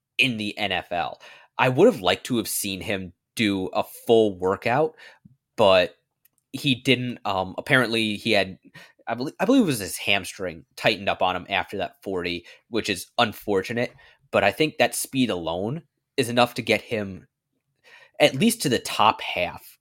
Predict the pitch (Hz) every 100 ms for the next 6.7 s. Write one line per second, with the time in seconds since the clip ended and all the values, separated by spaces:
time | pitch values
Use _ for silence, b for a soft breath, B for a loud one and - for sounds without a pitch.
0 | _ - - - - 127 110 - 123 -
1 | 101 87 - B B B 101 95 85 80
2 | 76 65 - 95 87 85 85 B B -
3 | 131 139 113 101 110 123 127 123 - _
4 | - 110 110 101 92 101 95 80 90 85
5 | - - 87 78 76 - - 104 90 95
6 | 82 - 98 - 80 78 -